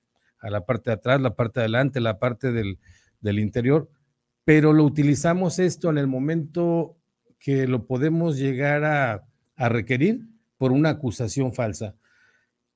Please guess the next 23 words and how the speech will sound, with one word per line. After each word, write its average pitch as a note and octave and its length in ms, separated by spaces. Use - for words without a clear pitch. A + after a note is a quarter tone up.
Eh, D3+ 800
yo D#3 140
he F#3+ 60
visto F#3+ 580
muy E3 240
poca F3+ 360
seriedad C3+ 600
en D3+ 160
los, B2 240
no D3 120
sé D3 140
cómo D#3 180
se A#2 140
llamen, C3 320
influencers, B2 760
tiktokers, C3+ 840
que, C#3 440
que, C#3+ 420
eh, C#3+ 920
este E3+ 320
tipo F#3 340
de E3 120
videos D#3 560